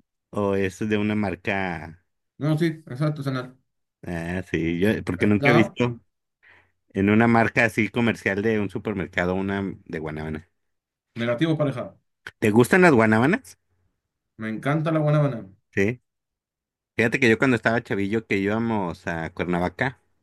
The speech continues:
Speaker 2: Ujú.
Speaker 1: allá me gustaba mucho comer guanábanas. Ya ves que acá en el norte esas cosas son muy raras y muy caras.
Speaker 2: No llegan.
Speaker 1: Y, este, cuando iba allá me gustaban chorros las guanábanas. Tiene mucho que no como una guanábana.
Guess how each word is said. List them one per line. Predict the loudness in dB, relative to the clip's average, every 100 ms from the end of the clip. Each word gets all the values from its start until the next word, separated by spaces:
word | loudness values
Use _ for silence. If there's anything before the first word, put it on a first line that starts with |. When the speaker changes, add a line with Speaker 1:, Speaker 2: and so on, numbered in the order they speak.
| _ _ -14
Speaker 2:
Ujú. | -6 -6 -6 -4
Speaker 1:
allá | -2 2
me | 2
gustaba | 0 0 0
mucho | 0 -2 -4
comer | -4 -4
guanábanas. | -4 -4 -8 -10 -4
Ya | 0
ves | 0
que | 0
acá | -2 0
en | 2 2
el | 2
norte | 0 -2 -2
esas | -2 -4
cosas | -4 -4 -2
son | 0
muy | 0 2
raras | 2 2 2
y | 0
muy | -2
caras. | -2 -4 -6 -8 -6
Speaker 2:
No | -4
llegan. | -2 -2 -4 -6 -12 _ _ _ _ _ _ _ _ 0
Speaker 1:
Y, | 4 6
este, | 4 2 -4 _ 0 2 2 0 -2 -4 -6 -4
cuando | 0 2
iba | 2 2
allá | 0 0
me | -2
gustaban | -4 -8 -10 -8 -6
chorros | -6 -6 -6
las | -4 -2
guanábanas. | -2 -2 -4 -4
Tiene | 0 2
mucho | 2 0 -4
que | -4
no | -4
como | -4 -4 -4
una | -6 -6
guanábana. | -8 -8 -10 -14